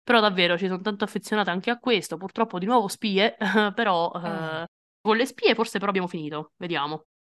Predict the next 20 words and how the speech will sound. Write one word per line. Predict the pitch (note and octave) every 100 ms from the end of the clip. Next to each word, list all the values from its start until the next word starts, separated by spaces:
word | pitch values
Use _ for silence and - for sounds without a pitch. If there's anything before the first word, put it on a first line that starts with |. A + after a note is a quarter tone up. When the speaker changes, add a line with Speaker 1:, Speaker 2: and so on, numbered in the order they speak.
| _ _
Speaker 2:
Ti | -
aggiungo, | D4+ C4+ A3+ F3 F3 F3 F3+ - _ _
questo | - A#3 A3 A3+ G3+
Speaker 1:
Mhm. |
Speaker 2:
McG | G#3 C4 - F#3+ G3 F#3+ C4 _ _
è | A#3+ B3+
il | C4
regista | B3 A#3 B3 C#4+ - B3
di | F#3+ E3 D3+ _ _
The | - F#3+ D#4+
Babysitter, | C4+ A3 A3+ - F3+ - - G3+ B3+ - -
Speaker 1:
Sì, | - -
Speaker 2:
che | C4+ A3+ -
Speaker 1:
lo | A3+ A#3+
so. | C#4 B3+ F#3+
Speaker 2:
partiamo | B3 A3+ B3+ A#3+
di-, | B3 - _
ma | B3+ E4
poi | E4 D4+ A#3 A#3+
anche | B3 A#3 G#3 G#3 G#3 A#3 C4+